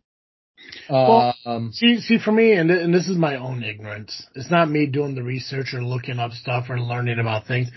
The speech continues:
Speaker 1: which I have no problem doing. I have no problem learning about things if people wanna explain stuff to me, but I'm not a guy who's gonna go, like, open up. Well, that's a lie, too.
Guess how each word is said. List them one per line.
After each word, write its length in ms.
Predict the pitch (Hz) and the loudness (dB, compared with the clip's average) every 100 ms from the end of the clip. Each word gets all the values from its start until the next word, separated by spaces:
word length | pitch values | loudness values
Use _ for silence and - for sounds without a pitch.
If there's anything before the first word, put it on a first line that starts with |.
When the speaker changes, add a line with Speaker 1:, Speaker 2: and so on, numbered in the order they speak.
| - - | -16 2
Speaker 1:
which 180 | 214 233 | 6 6
I 140 | 180 196 | 6 4
have 80 | 196 | 2
no 160 | 196 | 0
problem 340 | 170 185 147 139 | 0 -2 0 4
doing. 280 | 214 147 | 4 4
I 60 | 127 | 0
have 100 | 175 | 0
no 100 | 214 | 0
problem 300 | 190 208 160 | 0 -2 -2
learning 240 | 151 160 180 | -4 -4 -2
about 240 | 185 180 | -4 -4
things 180 | 190 156 | -6 -6
if 60 | |
people 200 | 139 151 | -6 -6
wanna 120 | 156 127 | -6 -8
explain 320 | - 143 151 | -10 -10 -6
stuff 160 | 180 | -4
to 60 | 175 | -2
me, 180 | 208 196 - - - - | -2 -2 -10 -20 -20 -4
but 80 | 160 | 0
I'm 80 | 185 | 4
not 160 | 208 185 | 4 4
a 40 | |
guy 240 | 156 165 156 | 4 4 2
who's 120 | 135 | 0
gonna 160 | 151 | -6
go, 180 | 147 147 | -4 -2
like, 200 | 139 127 127 | -2 -4 -4
open 240 | 147 147 | -2 -4
up. 100 | 123 123 | -6 -2
Well, 180 | 165 160 | 2 2
that's 100 | 156 | 0
a 40 | |
lie, 240 | 147 143 139 | -4 -4 -4
too. 300 | - 127 | -8 -10